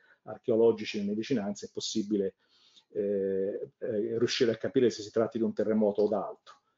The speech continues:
Eh, la stessa cosa vale per, per le grosse frane, siano esse rotazionali o di colata. Questa è una frana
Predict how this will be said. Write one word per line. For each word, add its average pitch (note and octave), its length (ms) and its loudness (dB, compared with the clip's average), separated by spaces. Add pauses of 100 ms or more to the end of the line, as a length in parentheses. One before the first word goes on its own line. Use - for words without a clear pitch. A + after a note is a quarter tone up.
(320)
Eh, G#2+ 460 2
la B2+ 140 0
stessa C3+ 300 0
cosa C3+ 260 6
vale A2+ 320 4
per, A2 420 2
per A2 140 2
le G#2+ 160 2
grosse A2+ 340 0
frane, G#2+ 420 0
siano A2 360 0
esse G#2+ 200 -2
rotazionali A#2 600 0
o A2 40 6
di G#2+ 100 -2
colata. B2 320 2
Questa B2 340 2
è A2 140 -2
una G#2 180 -4
frana A#2 500 0